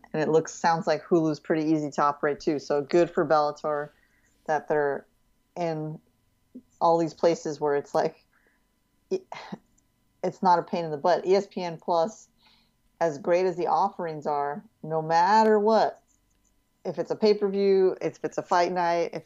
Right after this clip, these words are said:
it's prelims, like, just can't get a clean f-, signal all the way through. But that's a, that's a story for another day.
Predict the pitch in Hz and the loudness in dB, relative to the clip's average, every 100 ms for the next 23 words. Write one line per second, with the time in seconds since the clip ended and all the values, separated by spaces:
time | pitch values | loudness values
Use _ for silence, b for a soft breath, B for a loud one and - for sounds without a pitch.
0 | - - - 202 190 180 170 156 147 - | -16 -6 0 2 2 0 0 -2 -2 -10
1 | _ b b b b _ _ _ - 180 | _ b b b b _ _ _ -6 -4
2 | 160 196 160 160 170 151 - 185 175 165 | -2 -4 -4 2 2 2 -4 -6 -6 -8
3 | 160 - - - 185 165 151 151 156 151 | -10 -16 -8 0 0 0 0 2 2 2
4 | 151 147 139 127 151 160 156 165 170 156 | -2 -2 -4 -2 0 4 4 2 -2 -2
5 | 175 180 - 214 190 208 170 160 147 139 | -4 -6 -2 0 0 -2 -6 -4 -6 -6
6 | 139 - | -8 -8